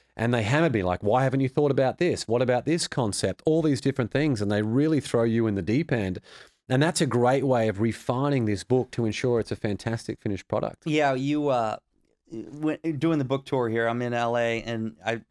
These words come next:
Speaker 2: did a six-city tour for the Road to Success, but it's funny, every bookstore that I was in, I saw Mental Dynamite. And it was like, <laughs> "Awesome, mate." It's funny, it's like, I'm talking to you now, Mark Victor Hansen just texted me because I'm meeting him tomorrow, and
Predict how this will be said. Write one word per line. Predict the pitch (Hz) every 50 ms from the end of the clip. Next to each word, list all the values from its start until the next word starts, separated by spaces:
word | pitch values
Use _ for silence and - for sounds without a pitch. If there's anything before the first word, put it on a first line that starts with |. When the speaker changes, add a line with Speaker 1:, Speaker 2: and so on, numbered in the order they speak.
| - 120
Speaker 2:
did | - 131 120
a | 113
six-city | - - - 131 117 - - - - 123 117 113
tour | - - - 131 123 117 110
for | - -
the | 110 110
Road | 110 117 113 107
to | 104
Success, | 104 - - - - 120 113 113 113 -
but | - 101 104 - _ _ _ _
it's | _ -
funny, | - - 135 127 120
every | 98 123 123 131 135
bookstore | 113 113 120 113 - - - - 120 113 110 107 - _ _ _ _ _ _ _ _
that | - 113
I | 113
was | 110 104 107
in, | 127 131 127 117 110 104 - _ _ _ _ _
I | - 120 120
saw | 117 - - 135 127 123 117 117 110
Mental | - 113 120 117 - 113
Dynamite. | 107 107 117 120 127 131 120 107 98 98 - _ _ _ _ _ _ _
And | - 147 147 147 143
it | 147
was | 151 147 120
like, | 147 147 143 139 - -
<laughs> | -
"Awesome, | 190 226 233 240 220 - - 226 226 214 202
mate." | 202 202 220 226 240 233 - - -
It's | - 220 202 170 - - 160 127 - - -
funny, | - 233 220 202
it's | 196 185
like, | 208 202 - - -
I'm | - 190 190 190
talking | 180 202 202 196 196 190
to | 185
you | 170
now, | 160 156 151 151 143 135 - 123
Mark | 147 147 156 160 147 -
Victor | 147 156 - - 143
Hansen | 135 143 147 143 - 143
just | 135 135 120 -
texted | 139 127 127 127 -
me | - 127 117
because | 113 127 131 120
I'm | 127 127
meeting | 127 127 127
him | 127 123 113
tomorrow, | - 120 120 120 127 131 127 123
and | 113